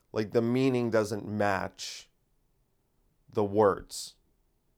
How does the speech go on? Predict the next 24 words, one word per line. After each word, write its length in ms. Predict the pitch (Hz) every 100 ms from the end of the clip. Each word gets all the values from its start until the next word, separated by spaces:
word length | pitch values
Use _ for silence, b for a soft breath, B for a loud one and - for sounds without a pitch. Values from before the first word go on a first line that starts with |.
| _ _ _ -
It's 140 | 104
something 340 | - 123 104 110
entirely 600 | 104 101 101 101 98 95
different. 440 | 92 104 - 85 - _ -
In 80 | 95
some 240 | 147 156
cases, 360 | 156 151 135 117
it's 140 | 120
literally 560 | 110 113 123 131 131 120
the 200 | 107 101
opposite. 580 | 95 90 - - - - _ _ _ _ _ _ _ _ _
Such 300 | - 131 120
as 180 | 123 107
in 160 | 110
this 200 | 104 104
case, 340 | - 110 104 -
it's 140 | 107
kind 260 | - 104 92
of 140 | 87
the 120 | -
opposite. 580 | 50 - - - - - _ -
Maybe 320 | 113 110 104
not 360 | 104 95 - -
completely, 680 | 110 95 - 101 - -